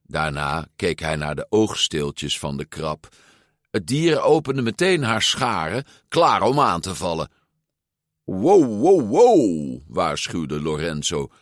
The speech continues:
"Kijk haar niet in de ogen." "Sorry," zei Luca. "En geen sorry zeggen," ging Lorenzo verder. "Ze voelt het als je week bent."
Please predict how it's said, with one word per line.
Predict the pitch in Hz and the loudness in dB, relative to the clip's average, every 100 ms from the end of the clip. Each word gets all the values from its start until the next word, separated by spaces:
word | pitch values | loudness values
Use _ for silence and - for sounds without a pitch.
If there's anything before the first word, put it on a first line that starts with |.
| _ | _
"Kijk | - 90 92 | -6 -4 -4
haar | 110 117 | -2 -2
niet | 87 90 135 | -2 -4 -2
in | 131 | 2
de | 165 | 4
ogen." | 214 196 - 127 143 _ _ _ _ _ | 6 4 4 0 0 _ _ _ _ _
"Sorry," | - - - 113 113 101 101 - _ _ | -10 -8 -4 -2 -2 -4 -6 -10 _ _
zei | - 67 65 | -12 -10 -10
Luca. | 71 - 65 - _ _ | -12 -12 -14 -14 _ _
"En | - | -4
geen | 147 202 | 0 2
sorry | 202 220 156 131 | 4 4 4 2
zeggen," | 110 117 80 76 _ _ _ | 2 0 -2 -10 _ _ _
ging | 98 85 | -6 -4
Lorenzo | 80 76 76 76 76 | -2 -2 -4 -6 -6
verder. | 71 78 69 65 - _ _ _ _ _ | -6 -8 -8 -12 -16 _ _ _ _ _
"Ze | - 90 | -8 -8
voelt | - - 165 110 | -4 0 0 0
het | 87 82 | -6 -6
als | 85 | -4
je | 101 | -4
week | 92 117 85 78 | 0 -2 -2 -4
bent." | 80 73 | -6 -6